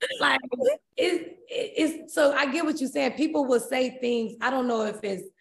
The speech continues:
like, subconscious, like, don't, they don't know what to say. And then they just say certain things, but it's like, if hitting your toe could change your mental, like, dang, do you think that something as big as like, certain things that you're used to doing things with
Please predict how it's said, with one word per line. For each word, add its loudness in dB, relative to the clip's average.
like, -8
subconscious, 2
like, 0
don't, 4
they 4
don't 2
know 2
what 2
to 2
say. 2
And 0
then 4
they 0
just -6
say 2
certain 0
things, 2
but 0
it's -2
like, 0
if 0
hitting 2
your 4
toe 0
could -4
change -2
your 4
mental, -2
like, -6
dang, 0
do 2
you 6
think 2
that -2
something 2
as 0
big 4
as 0
like, -4
certain 0
things -2
that -6
you're -4
used -8
to -6
doing -4
things -4
with 0